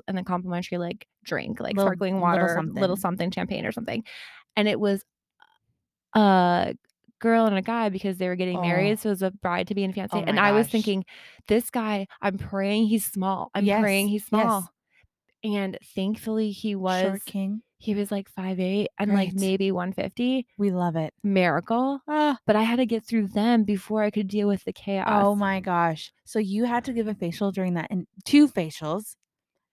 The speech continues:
Speaker 2: for
Speaker 1: While
Speaker 2: that whole
Speaker 1: making, and then
Speaker 2: hour,
Speaker 1: conversating too, 'cause it's not like a
Speaker 2: knowing
Speaker 1: quiet
Speaker 2: at any second this bed could snap.
Speaker 1: Yeah, I, I remember, like,
Speaker 2: <laughs>
Speaker 1: distinctly, I think I, like, tried to put some, like, support under on that side just in case,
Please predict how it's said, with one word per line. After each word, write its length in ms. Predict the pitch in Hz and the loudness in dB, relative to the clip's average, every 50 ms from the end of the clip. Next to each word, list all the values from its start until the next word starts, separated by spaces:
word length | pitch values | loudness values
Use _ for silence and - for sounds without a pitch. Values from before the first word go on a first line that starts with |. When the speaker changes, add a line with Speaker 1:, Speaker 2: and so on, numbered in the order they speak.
| _ _ _ _ | _ _ _ _
Speaker 2:
for 100 | 220 214 | 2 6
Speaker 1:
While 200 | 226 220 220 226 | 8 8 8 8
Speaker 2:
that 80 | 233 220 | 10 10
whole 200 | 214 226 254 269 - | 10 12 10 10 8
Speaker 1:
making, 60 | 208 | 4
and 160 | 196 - 226 | 4 6 6
then 120 | 226 220 - | 6 6 6
Speaker 2:
hour, 80 | 147 - | 4 2
Speaker 1:
conversating 640 | 226 214 214 214 214 - - 190 180 - 147 170 196 | 0 -2 -2 -4 -6 -8 -8 -8 -8 -8 -10 -12 -10
too, 260 | - 208 175 151 165 | -8 -8 -8 -6 -6
'cause 120 | - 196 | -2 2
it's 60 | 196 | 6
not 220 | 214 233 262 277 262 | 6 8 8 8 8
like 140 | 233 196 185 | 6 4 2
a 40 | |
Speaker 2:
knowing 120 | 180 175 175 | 0 -2 -2
Speaker 1:
quiet 180 | 185 175 - 190 | -4 -2 0 -2
Speaker 2:
at 140 | 196 - - _ | -2 -2 -6 _
any 280 | 196 202 208 220 233 247 | -4 -2 0 0 0 -2
second 460 | - - - 226 220 - 190 175 - - | -2 -2 -2 -2 -2 0 -2 -4 -2 0
this 160 | 190 196 196 | -2 -2 0
bed 200 | - 190 180 - | -2 -4 -4 -4
could 220 | - 165 151 - | -6 -8 -8 -8
snap. 540 | - - - - - - 165 156 147 139 - _ - - _ _ _ _ _ _ _ | -10 -12 -12 -12 -12 -10 -10 -10 -10 -12 -14 _ -20 -20 _ _ _ _ _ _ _
Speaker 1:
Yeah, 140 | 233 214 - - | 0 0 2 2
I, 200 | 233 240 233 - - - - - - | 0 2 2 0 -2 -8 -12 -6 -4
I 60 | 247 | -2
remember, 240 | 285 311 320 311 339 | -2 -2 0 2 2
like, 220 | 349 359 359 330 960 | 2 2 0 -2 -4
Speaker 2:
<laughs> 40 | 960 | -6
Speaker 1:
distinctly, 500 | 311 - - - 254 240 233 254 262 254 | -6 -8 -6 -6 -6 -4 -4 -2 -2 -4
I 60 | 233 | -4
think 160 | - 233 208 | -4 -4 -6
I, 60 | 220 220 | -4 -4
like, 160 | 214 202 - | -6 -6 -8
tried 220 | - - 202 190 | -8 -8 -8 -8
to 40 | 190 | -8
put 220 | - - - - | -10 -10 -10 -8
some, 120 | - 208 208 | -8 -8 -8
like, 160 | 202 - 202 | -8 -10 -10
support 360 | - 196 185 - - 190 - - | -12 -12 -8 -6 -6 -6 -4 -4
under 180 | 214 208 202 | -6 -4 -4
on 100 | 196 196 | -6 -6
that 180 | 190 - - _ | -8 -10 -12 _
side 280 | - 170 175 185 196 190 | -6 -4 -4 -4 -4 -6
just 180 | 196 190 - - | -8 -12 -10 -8
in 100 | 180 196 | -8 -8
case, 280 | - - 185 175 - | -6 -6 -6 -6 -6